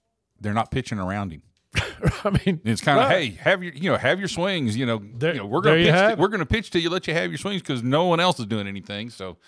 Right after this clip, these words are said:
Speaker 2: There you go.
Speaker 1: <laughs>
Speaker 2: Now the P G A Tour, uh, is finishing up their season with the FedEx Cup,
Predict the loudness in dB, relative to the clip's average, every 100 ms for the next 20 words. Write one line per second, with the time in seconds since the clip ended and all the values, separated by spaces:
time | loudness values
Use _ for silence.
0 | -20 -14 -2 2 4 4 0 0 4 6
1 | 6 2 2 2 2 4 4 4 2 4
2 | 6 6 4 -2 -2 2 4 4 4 2
3 | -2 -2 0 2 2 4 4 4 4 4
4 | 6 4 6 4 2 2 2 0 2 4
5 | 4 2 0 -2 4 2 2 _